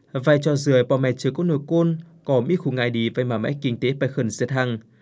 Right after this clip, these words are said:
Phong trừ cô nồi côn huyện Văn Yên của trời chuông tuần năm đi xưa bưng chính sách, lò trò rửa măng ngân cốc. Cuồng giàn tăng tép bị sóng ship cẩu, sóng pan sao xí, có mấy cái ship pan chu hơn để đỉnh ngân cốc. Tôi số ngân hở linh lò hà hỏi,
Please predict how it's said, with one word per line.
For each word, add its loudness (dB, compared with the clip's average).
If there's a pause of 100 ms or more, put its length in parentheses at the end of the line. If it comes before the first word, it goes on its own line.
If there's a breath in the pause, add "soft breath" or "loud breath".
(240 soft breath)
Phong 0
trừ 0
cô 0
nồi -2
côn 0
huyện 2
Văn 0
Yên 2
của -4
trời 0
chuông -4
tuần -4
năm -4
đi 0
xưa -4
bưng -4
chính -6
sách, -8 (280 loud breath)
lò -2
trò -2
rửa 0
măng -4
ngân -2
cốc. 0 (580 soft breath)
Cuồng 2
giàn 0
tăng -4
tép -6
bị -2
sóng -6
ship -8
cẩu, 2
sóng -6
pan -2
sao -4
xí, 0 (300 loud breath)
có 0
mấy 2
cái 0
ship -8
pan -2
chu -4
hơn -2
để 0
đỉnh 0
ngân -6
cốc. 2 (600 soft breath)
Tôi 2
số -2
ngân 0
hở 0
linh 0
lò -2
hà -4
hỏi, -2